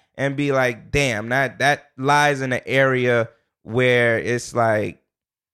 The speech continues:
there's certain things we need to all talk about as a unit." If, uh, if I, I'm forcing myself on somebody and they're pulling,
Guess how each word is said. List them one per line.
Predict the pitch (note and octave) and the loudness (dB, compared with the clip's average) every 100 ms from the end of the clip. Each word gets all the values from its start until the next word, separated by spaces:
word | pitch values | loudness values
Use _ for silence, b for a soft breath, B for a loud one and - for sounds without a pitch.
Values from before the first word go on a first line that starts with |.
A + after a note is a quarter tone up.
| _ _ _ _ _ _ | _ _ _ _ _ _
there's | B2+ D#3+ D#3 - | -2 2 2 0
certain | - - G#3+ G3 E3+ | -10 0 2 2 -2
things | F#3 E3 | -4 -4
we | D#3 | -4
need | E3 D3+ | -4 -4
to | C3 C#3 | -2 -2
all | C#3 C3+ | 0 0
talk | - C#3 B2+ | 0 -2 0
about | A#2+ A#2 | 0 2
as | G#2+ A2 | 2 -2
a | G2 | -4
unit." | A2+ A2 D#2+ - _ _ _ - | -6 -6 -8 -12 _ _ _ -12
If, | A#2 A2+ | -8 0
uh, | C3 - | 2 4
if | C#3+ - - | 4 2 -4
I, | B2+ - | -4 0
I'm | G#3+ C#4+ G3+ | 2 2 0
forcing | - G3+ G#3+ G3+ | 4 4 4 0
myself | G3 F#3 G3 F#3+ F3+ | 0 0 2 0 0
on | E3+ | -2
somebody | E3+ E3 D#3+ D#3+ D#3 D3+ | 0 0 2 2 2 0
and | B2 B2 | 0 0
they're | F3 G#3 | 2 2
pulling, | D#3+ - - G#3 G3+ G3 | 0 0 2 4 2 -2